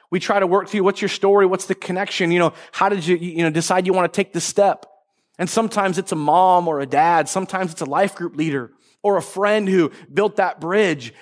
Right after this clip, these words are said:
And so we as a staff go, "You know what? We're in the tank and we can baptize, but here's the deal. We would love to have your dad join us. We would love to have your husband or your wife baptized with us. We would love to have, you know,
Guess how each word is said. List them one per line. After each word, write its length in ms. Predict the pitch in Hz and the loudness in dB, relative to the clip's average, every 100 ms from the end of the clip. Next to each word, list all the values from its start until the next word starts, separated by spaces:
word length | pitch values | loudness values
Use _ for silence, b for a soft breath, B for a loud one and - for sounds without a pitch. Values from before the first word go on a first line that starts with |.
| - | -4
And 160 | 208 | -4
so 220 | - 226 | 0 0
we 260 | 165 202 240 | 2 0 2
as 140 | 202 | 2
a 60 | 165 | 0
staff 460 | - - 214 226 - | -4 -4 -2 -2 0
go, 100 | 196 | -2
"You 160 | 175 | 0
know 100 | 202 | 2
what? 300 | 214 175 - | 2 0 -4
We're 160 | 175 240 | 0 2
in 60 | |
the 60 | 226 | 0
tank 280 | - 214 233 | -2 -2 -2
and 100 | 196 | -2
we 80 | 220 | 0
can 120 | 196 | 0
baptize, 460 | 180 226 214 196 | 2 2 2 0
but 120 | 147 160 | -2 -6
here's 240 | 233 247 | -4 -2
the 100 | 196 | -2
deal. 320 | 185 220 180 B B | 0 0 0 B B
We 120 | 208 | -2
would 140 | 214 | 0
love 240 | 175 226 208 | 2 2 2
to 80 | 185 | 0
have 200 | 202 180 | 0 -2
your 120 | 185 | -4
dad 340 | 156 180 208 | -2 0 -2
join 220 | 165 185 | -2 -2
us. 140 | 147 - B | -2 -6 B
We 100 | 202 | -2
would 100 | 247 | 2
love 180 | 220 240 | 2 2
to 60 | 202 | 2
have 220 | 208 214 | 2 0
your 80 | 170 | 0
husband 400 | 208 233 180 190 | 0 0 -4 -4
or 20 | |
your 140 | 180 | -2
wife 480 | 165 214 220 - - | 0 2 0 -4 -4
baptized 500 | 196 202 208 202 180 | 0 0 0 -4 -2
with 140 | 220 | -2
us. 60 | 202 B | -4 B
We 100 | 214 | 0
would 120 | 220 | 2
love 240 | 196 247 214 | 2 2 0
to 60 | |
have, 260 | 180 214 220 | -2 -2 -2
you 60 | |
know, 120 | 208 | -4